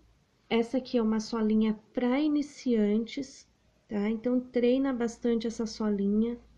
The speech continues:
Espero que fi-, que tenha ficado bem claro pra vocês, que vocês consigam acompanhar, porque algumas meninas não estão conseguindo acompanhar os meus vídeos,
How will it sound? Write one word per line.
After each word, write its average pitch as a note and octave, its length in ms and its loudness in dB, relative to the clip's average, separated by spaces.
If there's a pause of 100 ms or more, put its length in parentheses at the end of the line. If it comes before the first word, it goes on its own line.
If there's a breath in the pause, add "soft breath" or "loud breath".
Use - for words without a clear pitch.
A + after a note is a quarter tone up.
(420 soft breath)
Espero A#3 480 -2
que C4 140 -6
fi-, - 280 -12 (180)
que B3 100 -8
tenha B3+ 300 2
ficado A#3+ 340 -2
bem A#3 260 2
claro A3+ 480 0
pra G#3+ 180 -6
vocês, G#3 560 -2
que G#3+ 100 -8
vocês G#3 320 -6
consigam B3 580 -2
acompanhar, G#3+ 840 -2 (800 soft breath)
porque A3 200 -2
algumas A3 440 2
meninas G#3+ 440 4
não A3 280 4
estão A#3 300 -2
conseguindo G#3+ 460 -2
acompanhar G3+ 760 -2
os G3+ 60 0
meus G3 260 -2
vídeos, A3 640 -4